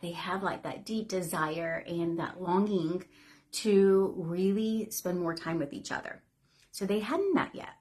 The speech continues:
right? And so they wanted to really test the universe. They're like, "Let's make sure that we are right for each other so that when we first meet, we just know. Let's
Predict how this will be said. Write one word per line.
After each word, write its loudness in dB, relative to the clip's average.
right? -4
And 6
so 4
they 6
wanted 6
to 2
really 2
test -6
the -10
universe. -6
They're -12
like, -12
"Let's 0
make 4
sure -4
that -4
we 0
are 4
right -2
for -8
each -6
other -2
so -4
that 2
when 4
we 4
first -2
meet, 2
we -8
just -4
know. -4
Let's 0